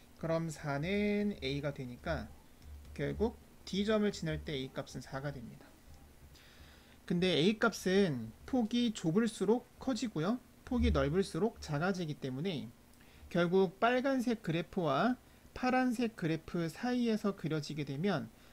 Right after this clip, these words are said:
직사각형과 변을 공유하면서 만나게 되겠죠. 그쵸? 따라서 결론, A 값은 팔분의 일보다는 크거나 같아야 되고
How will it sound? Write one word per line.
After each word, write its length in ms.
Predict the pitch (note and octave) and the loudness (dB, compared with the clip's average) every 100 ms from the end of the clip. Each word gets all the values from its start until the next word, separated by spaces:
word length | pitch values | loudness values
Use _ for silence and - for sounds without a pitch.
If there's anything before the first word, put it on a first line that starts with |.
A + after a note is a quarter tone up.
| - - | -20 -4
직사각형과 1120 | - E3+ A3+ G#3 G#3 - F#3 F#3 F3+ F#3 G#3+ | -4 0 4 6 4 0 -2 0 2 2 0
변을 800 | - D3+ E3 E3+ - F3+ G#3+ A#3+ - | -2 -2 -2 -4 -4 4 4 4 -2
공유하면서 600 | - E3 F3 E3 C3+ C3 | -4 -2 0 -2 -4 -4
만나게 380 | A#2+ C#3 D#3 D3 | -2 0 0 -2
되겠죠. 380 | C#3+ B2+ A#2 B2 | -4 -8 -8 -10
그쵸? 440 | D3+ - C3+ G#3 A3 - - - - | -10 -6 -2 -2 -4 -12 -20 -20 -2
따라서 380 | A3 A#3 G#3+ B2 - - - - | 2 2 0 -6 -12 -18 -18 -14
결론, 440 | - D#3+ C#3+ G3+ B3 - - - - - - - - - - - - - - - | -6 -2 2 0 0 -8 -20 -20 -20 -20 -20 -16 -16 -14 -14 -14 -16 -20 -18 -6
A 220 | F3 F#3+ | 0 0
값은 500 | F3 D3 - F3+ B2+ A2 - - - - - - | 0 -4 -4 -4 -4 -8 -18 -20 -18 -20 -20 -18
팔분의 540 | - B3+ B3 A#3+ A#3+ A3 | -2 0 2 2 4 4
일보다는 760 | D#3 E3+ F#3+ E3+ F3 G3+ G#3+ | 4 2 2 2 2 4 2
크거나 440 | - - C4+ B3+ A3 | 0 0 2 2 0
같아야 400 | C#3+ - E3 C#3+ | -2 -2 -2 -2
되고 400 | - D#3+ C#3 | -4 -2 -4